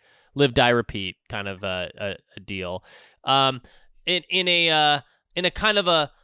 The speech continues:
uh, a new way. I think we've never s-, really played this kind of, I haven't anyway, played this kind of game before where it's not exact, it's not a road, roguelike. It's not exactly like a roguelike.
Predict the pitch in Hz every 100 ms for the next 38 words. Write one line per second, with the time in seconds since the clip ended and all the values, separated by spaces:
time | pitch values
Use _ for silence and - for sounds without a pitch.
0 | _ _ _ - 151 143 139 131 160 165
1 | 208 220 180 175 147 92 64 - - 127
2 | 156 139 135 131 151 139 131 _ _ _
3 | - - 143 160 151 - 165 151 139 120
4 | 123 113 - - 139 127 110 110 131 165
5 | 147 113 101 101 101 104 - 147 135 147
6 | - - 147 143 131 110 117 123 123 117
7 | 110 - 110 107 117 113 135 165 220 214
8 | 135 160 180 143 147 202 247 139 160 196
9 | 120 101 _ 123 151 123 95 85 98 -
10 | 120 156 147 120 135 143 139 120 110 104
11 | 113 117 101 87 87